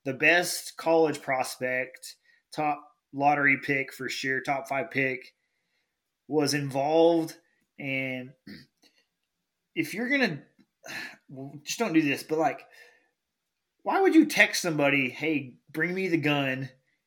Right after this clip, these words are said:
And the guy's like, "All right, I brought you the gun." <laughs> Wow. Way to, like, just incorporate yourself into a murder drive-by.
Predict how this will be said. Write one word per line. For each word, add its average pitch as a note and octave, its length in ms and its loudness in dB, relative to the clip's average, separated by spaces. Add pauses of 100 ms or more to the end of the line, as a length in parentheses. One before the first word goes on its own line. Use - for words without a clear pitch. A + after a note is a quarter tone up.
And D3 160 -2
the D3 60 0
guy's C#3+ 320 6
like, C3 320 -2 (320)
"All E3 80 0
right, E3 300 10
I C#3+ 80 0
brought E3+ 260 6
you D#3 100 8
the D3 100 2
gun." C#3+ 480 0 (280)
<laughs> D#3 100 -4 (1120)
Wow. F#3+ 800 4 (840)
Way A3+ 280 2
to, F#3 220 10
like, D3 260 4
just C#3 360 -2
incorporate F3 560 2
yourself D3+ 440 0
into D3 320 2
a A#2+ 40 -4
murder C3+ 640 -2
drive-by. C3+ 840 0